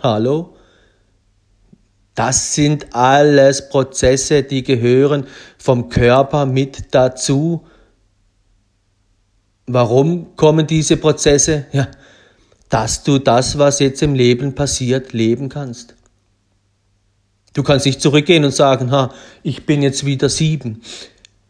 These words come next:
Jetzt mache ich wieder das körperlich." Du könntest es gar nicht. Also je nach-, eben,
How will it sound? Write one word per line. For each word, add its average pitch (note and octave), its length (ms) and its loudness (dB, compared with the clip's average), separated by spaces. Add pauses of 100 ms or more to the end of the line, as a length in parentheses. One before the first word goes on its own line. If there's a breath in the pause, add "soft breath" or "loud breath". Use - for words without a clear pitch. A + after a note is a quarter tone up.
(120)
Jetzt - 220 -8
mache C3 200 2
ich B2+ 120 -2
wieder C#3+ 200 0
das C#3 360 0
körperlich." C#3+ 580 2
Du B2+ 100 -4
könntest C3+ 400 -4
es - 120 -8
gar C#3+ 220 -8
nicht. D#3+ 340 -16 (680)
Also G#2+ 160 -8
je G#2+ 80 0
nach-, C#3+ 120 -2
eben, C#3 460 -4